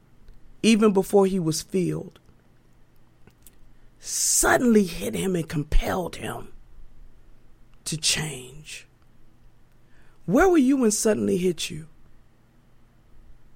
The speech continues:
And if you can't answer that question, then maybe your suddenly is right now. Maybe your suddenly is right here at this moment. If suddenly hasn't hit you and caused you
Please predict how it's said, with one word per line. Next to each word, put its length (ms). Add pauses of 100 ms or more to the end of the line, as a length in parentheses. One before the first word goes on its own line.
(280)
And 100
if 140
you 100
can't 340
answer 280
that 200
question, 360
then 160
maybe 300
your 280
suddenly 520
is 180
right 220
now. 400 (1800)
Maybe 300
your 160
suddenly 560
is 140
right 240
here 220
at 160
this 200
moment. 520 (1900)
If 120
suddenly 420
hasn't 320
hit 280
you 120
and 100
caused 480
you 200